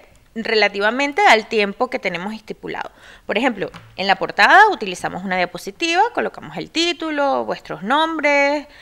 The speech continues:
eh, si queréis colocar vuestra titulación, bueno, en general lo que es una, eh, una página de presentación o portada. Luego, en justificación, fundamentación y descripción del contexto del trabajo.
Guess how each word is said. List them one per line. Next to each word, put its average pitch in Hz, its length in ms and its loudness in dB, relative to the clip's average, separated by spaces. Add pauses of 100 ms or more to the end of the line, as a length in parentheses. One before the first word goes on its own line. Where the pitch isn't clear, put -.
(180)
eh, 190 220 2
si 185 140 -12
queréis 160 240 -6
colocar 175 320 -4
vuestra 180 280 -8
titulación, 294 880 0
bueno, - 200 -8 (560)
en 214 160 0
general 254 420 4
lo 359 140 2
que 202 80 -4
es 220 60 -4
una, 233 560 4 (160)
eh, 196 260 2
una 220 220 0
página 269 360 2
de 247 100 2
presentación 175 680 -6
o 262 100 -4
portada. - 460 -8 (440)
Luego, 233 420 4 (520)
en 285 180 0
justificación, 311 840 0
fundamentación 311 840 -2
y 370 60 -4
descripción 247 580 -4
del 277 140 -2
contexto 226 440 -4
del 240 140 2
trabajo. - 420 -6